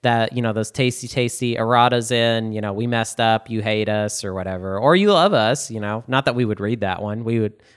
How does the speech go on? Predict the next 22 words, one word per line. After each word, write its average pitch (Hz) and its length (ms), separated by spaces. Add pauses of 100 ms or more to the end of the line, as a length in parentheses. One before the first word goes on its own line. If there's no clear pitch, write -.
we 139 100
just 131 200
read 117 160
the 104 100
hate 110 260
here. 104 300 (460)
Um, 120 420 (260)
Board 180 220
Game 190 160
Geek 175 180
Guild, 165 400
check 156 220
that 151 180
out. 147 480
You 139 100
know, 127 220
discussion 127 720
there 120 720
with 113 200
RoboFish 131 920 (160)
<laughs> - 160
and, 120 320